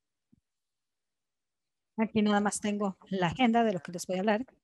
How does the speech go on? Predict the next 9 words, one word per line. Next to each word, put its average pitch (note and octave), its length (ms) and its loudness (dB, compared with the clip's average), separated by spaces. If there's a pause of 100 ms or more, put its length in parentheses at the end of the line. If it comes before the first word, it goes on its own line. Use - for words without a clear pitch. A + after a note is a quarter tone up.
(420)
Y G#3 320 0 (220)
voy G3+ 160 0
a G3+ 80 -2
comenzar G#3+ 380 -6
con G#3+ 120 -4
flexibilidad F#3 520 -4
de F#3 140 -4
la G#3+ 100 0
demanda C#4+ 480 -2